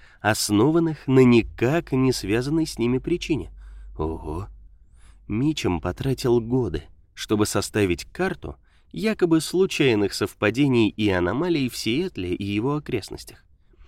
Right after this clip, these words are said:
но быстро обнаружил, что некоторые из них не такие уж и случайные. Чем ближе он подходил к путям энергии, которые называл радиантами,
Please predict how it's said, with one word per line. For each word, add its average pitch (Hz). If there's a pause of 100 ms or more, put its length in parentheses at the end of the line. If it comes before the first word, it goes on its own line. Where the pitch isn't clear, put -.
(180)
но 107
быстро 110
обнаружил, 139 (420)
что -
некоторые 156
из 170
них 240 (380)
не 131
такие 151
уж 147
и 180
случайные. 165 (800)
Чем 165
ближе 151
он 80
подходил 120
к -
путям 113
энергии, 160 (340)
которые 110
называл 98
радиантами, 117